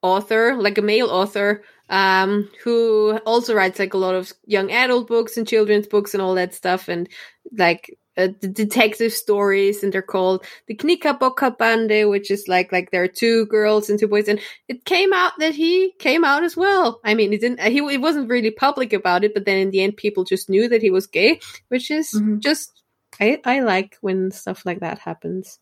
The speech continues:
Speaker 2: I do too. Um, I mean, I,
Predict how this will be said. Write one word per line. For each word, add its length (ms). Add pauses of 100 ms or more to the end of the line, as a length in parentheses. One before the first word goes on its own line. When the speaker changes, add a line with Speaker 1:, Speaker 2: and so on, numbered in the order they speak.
(380)
Speaker 2:
I 120
do 160
too. 420 (440)
Um, 460
I 140
mean, 160
I, 400